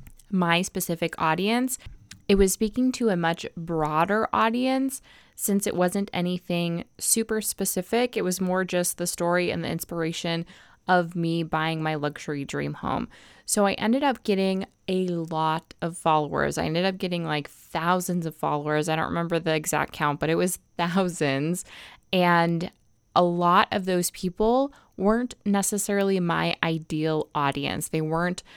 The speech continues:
the best people to be really interested in my stuff and to be able to benefit from the things that I was sharing. And then that means, you know, they end up not being buyers. And it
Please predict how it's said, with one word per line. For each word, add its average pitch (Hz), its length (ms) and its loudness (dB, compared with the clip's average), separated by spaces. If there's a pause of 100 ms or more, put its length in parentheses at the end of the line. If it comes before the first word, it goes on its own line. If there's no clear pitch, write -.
(360)
the 180 200 0
best 170 340 0
people 175 460 -2
to 165 520 0 (440)
be 180 180 2
really 180 300 2
interested 175 440 -2
in 160 120 0
my 151 140 0
stuff 247 500 4
and 175 180 0
to - 80 -4
be 175 240 -6
able 175 300 2
to 170 500 0 (300)
benefit 190 640 2
from 180 440 2
the 170 120 -4
things 170 360 -2
that 185 120 0
I 185 80 2
was 196 180 -4
sharing. 233 540 0 (380)
And 233 340 4
then 202 340 4
that 180 220 4
means, 180 280 0
you 180 160 0
know, 170 100 0
they 165 140 2
end 185 200 0
up 180 120 -2
not 175 400 2
being 165 420 0 (120)
buyers. 185 560 2 (180)
And 247 540 2
it 208 140 -4